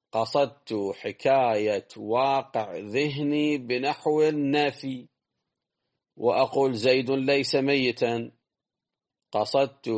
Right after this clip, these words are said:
حكاية واقع خارجي بنحو النفي، يعني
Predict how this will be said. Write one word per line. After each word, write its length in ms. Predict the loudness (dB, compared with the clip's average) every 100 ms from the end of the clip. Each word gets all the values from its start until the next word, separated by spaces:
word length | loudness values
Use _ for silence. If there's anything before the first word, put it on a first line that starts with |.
| -2
حكاية 800 | -4 -2 0 2 2 2 0 -4 -8
واقع 920 | 0 2 2 0 -2 0 0 0 -8 -20 _ _ _ _ _
خارجي 1120 | 0 4 6 4 2 -2 -2 0 0 -2 -4 _ -8
بنحو 420 | -4 -4 -2 -2
النفي، 440 | 0 0 -2 -6
يعني 500 | -4 -4 -4 -4 -8